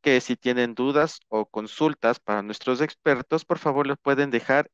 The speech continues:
en la sección del Q and A para que al final del, del, de las presentaciones podamos trabajar en ellas. Recordarles también que tanto las presentaciones como este webinar estarán a su disposición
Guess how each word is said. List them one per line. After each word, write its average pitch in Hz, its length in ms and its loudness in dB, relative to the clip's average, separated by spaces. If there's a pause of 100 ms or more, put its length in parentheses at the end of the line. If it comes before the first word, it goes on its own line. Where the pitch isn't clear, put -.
en 135 140 -4
la 135 80 2
sección 131 380 -8
del 123 180 -4
Q 139 240 -2
and 160 160 2
A 143 140 0 (400)
para 110 200 2
que - 120 -4
al 104 80 -8
final 107 380 -2
del, 113 340 -4
del, 117 320 -8
de 123 120 0
las 131 140 0
presentaciones 156 800 -2
podamos 113 600 0 (720)
trabajar 107 560 2
en 104 200 -10
ellas. 98 460 -8 (380)
Recordarles 123 640 2
también 135 400 0
que - 160 -8
tanto 110 280 -2
las 104 200 0
presentaciones 110 800 -2
como 104 260 -6
este 131 220 -2
webinar 127 560 0
estarán 123 440 0
a 127 60 0
su 139 180 -8
disposición 147 800 -2